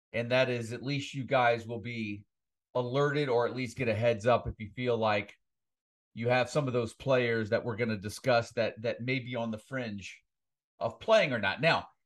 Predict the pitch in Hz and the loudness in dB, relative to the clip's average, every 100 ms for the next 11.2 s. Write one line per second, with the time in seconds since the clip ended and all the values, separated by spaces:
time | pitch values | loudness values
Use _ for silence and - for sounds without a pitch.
0 | _ _ _ _ _ _ _ _ - 123 | _ _ _ _ _ _ _ _ -2 -2
1 | - - 233 240 220 165 165 156 156 160 | 0 0 2 2 0 4 4 6 4 0
2 | - - _ _ _ _ _ _ _ _ | -8 -20 _ _ _ _ _ _ _ _
3 | _ _ - 147 107 - - _ _ - | _ _ -10 -4 -4 -4 -14 _ _ -2
4 | 127 147 151 139 - 180 165 131 120 - | 2 4 4 2 -2 -2 -2 -4 -6 -2
5 | 196 160 127 120 - 131 143 160 143 117 | 0 0 -2 -4 -2 2 6 6 6 2
6 | 107 139 139 123 113 107 _ _ _ 120 | -2 0 2 0 -4 -8 _ _ _ -4
7 | 127 151 - 107 117 107 104 - 131 117 | 2 2 2 -6 -4 -4 -8 -6 -4 -4
8 | - 143 143 120 - 110 110 117 120 104 | -4 0 0 0 -8 -10 -10 -6 -4 -4
9 | - - _ _ _ _ _ _ - 135 | -8 -20 _ _ _ _ _ _ -6 0
10 | 131 123 117 - 170 160 135 117 113 110 | 2 0 -4 0 2 2 2 2 0 -2
11 | - | -14